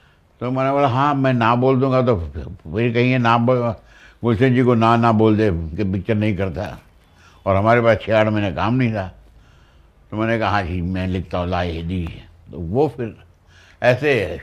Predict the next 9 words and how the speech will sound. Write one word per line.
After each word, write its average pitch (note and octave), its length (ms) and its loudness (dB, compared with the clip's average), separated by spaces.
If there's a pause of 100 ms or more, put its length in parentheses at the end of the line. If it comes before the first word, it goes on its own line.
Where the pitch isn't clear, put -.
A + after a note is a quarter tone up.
शुरुआत C3+ 340 8
हुई C#3+ 200 4
मेरी B2+ 260 4
राइटिंग A2+ 400 4
के C3+ 120 2
करियर A2 340 -2
की। F2 240 -12 (1160)
और, G#2 240 2
अ, F#2 400 2